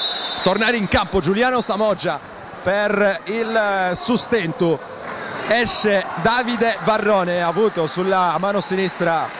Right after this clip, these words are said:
precedenza una possibilità importante per riportare il sustento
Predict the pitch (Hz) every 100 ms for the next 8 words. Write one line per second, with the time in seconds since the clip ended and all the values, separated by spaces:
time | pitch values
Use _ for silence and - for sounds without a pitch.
0 | - 165 160 180 190 170 165 156 170 175
1 | 175 165 156 - 165 180 170 165 196 170
2 | 165 160 226 180 151 156 131 - - -
3 | - - 165 175 175 170 165 165 170 151
4 | 220 190 160 - - - - - - -
5 | - - - 151 170 170 165 156 165 -
6 | 208 170 170